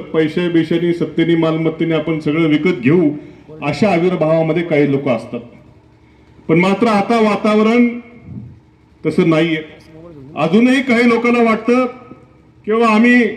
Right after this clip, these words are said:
काही झालं तरी शेवटच्या दोन दिवसामध्ये आम्ही सगळं मालमत्तेच्या, संपत्तीच्या जोरावर सगळं काही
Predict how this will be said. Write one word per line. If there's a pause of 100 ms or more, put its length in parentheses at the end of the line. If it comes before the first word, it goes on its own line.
(100)
काही
झालं
तरी
शेवटच्या
दोन
दिवसामध्ये
आम्ही
सगळं (1600)
मालमत्तेच्या,
संपत्तीच्या
जोरावर
सगळं
काही